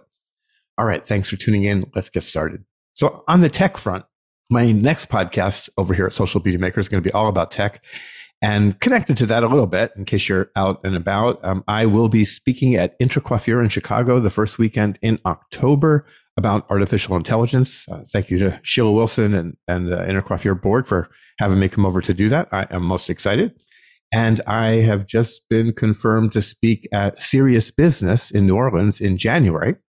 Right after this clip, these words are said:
We'll also be speaking about, I'll be speaking about everything <laughs> that relates to digital. The centerpiece will be artificial intelligence, but it's gonna connect the dots between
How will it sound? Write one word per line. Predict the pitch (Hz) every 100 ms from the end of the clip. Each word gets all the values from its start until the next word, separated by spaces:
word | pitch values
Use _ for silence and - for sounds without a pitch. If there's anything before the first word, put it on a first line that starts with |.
| _ _ _ 123
We'll | 117
also | 120 143 - 117 98
be | 104
speaking | - 117 113
about, | 101 101 - - - -
I'll | 131 147
be | 151
speaking | - 180 175
about | 143
everything | 120 104 85 92 - -
<laughs> | -
that | 208 202
relates | 202 196 185
to | 135
digital. | 147 135 160 165 - -
The | 139
centerpiece | - 143 147 156 147 143
will |
be | 120 110
artificial | 107 107 120 107 107
intelligence, | 98 101 104 113 120
but | - 101 - - - -
it's | 123 - -
gonna | 190 170
connect | 165 147
the | 110
dots | 110 101 -
between | 107 110 101 92